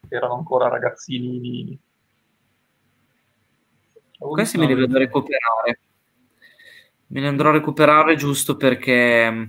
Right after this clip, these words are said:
Speaker 2: mi piacevano molto,
Speaker 1: Anche loro
Speaker 2: eh,
Speaker 1: chiudono
Speaker 2: allora.
Speaker 1: come finish erano anche loro la,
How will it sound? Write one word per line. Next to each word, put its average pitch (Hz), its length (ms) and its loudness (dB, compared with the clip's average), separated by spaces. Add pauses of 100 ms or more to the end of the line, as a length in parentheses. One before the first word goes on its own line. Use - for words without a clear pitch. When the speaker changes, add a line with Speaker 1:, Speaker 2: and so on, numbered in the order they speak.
(260)
Speaker 2:
mi 127 120 -8
piacevano 123 460 -6
molto, 117 840 -4 (380)
Speaker 1:
Anche 131 220 -10
loro 117 300 0
Speaker 2:
eh, 110 40 -2
Speaker 1:
chiudono 110 320 -2
Speaker 2:
allora. 120 400 0 (720)
Speaker 1:
come 143 280 -4
finish 156 440 -4
erano 135 280 -2
anche 160 220 -6
loro 131 300 -2
la, 127 720 -2